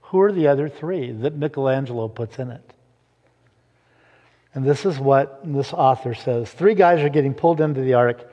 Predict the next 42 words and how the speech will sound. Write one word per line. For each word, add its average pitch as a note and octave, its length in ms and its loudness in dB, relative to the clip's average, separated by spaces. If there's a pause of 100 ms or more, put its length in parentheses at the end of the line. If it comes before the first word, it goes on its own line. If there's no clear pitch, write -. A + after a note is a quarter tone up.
(240)
They C#3 80 0
can't F3 320 0
be E3+ 100 2
Noah's C#3+ 340 2
sons C3+ 360 -2
because A#2+ 340 -6
there B2+ 160 -2
are - 20 2
at C3+ 80 -6
least C3+ 220 -6
four D3 320 0
men B2 260 -2
on A#2+ 160 -2
board. G#2+ 400 -4 (400)
This D#3 140 -2
seems G#3 380 0
to - 80 -10
be F3 100 2
Michelangelo's D#3 800 0
way C#3 200 0
of B2+ 100 -2
depicting D#3 640 -6
grace. A2+ 580 -8 (1600)
When C#3 160 -4
the C3+ 80 0
waters D#3 560 4
rise, C3 460 4
these D3+ 260 0
three D#3+ 280 -2
didn't D3+ 300 0
simply D3+ 380 -2
look C#3 260 -2
for D#3+ 160 -4
higher C#3 300 -4
ground A#2+ 540 -10 (680)
or B2+ 80 -2
find C3+ 360 0
a D#3+ 60 2
little D#3+ 260 0
boat C#3+ 280 2
for - 140 -10
themselves, C3+ 800 -8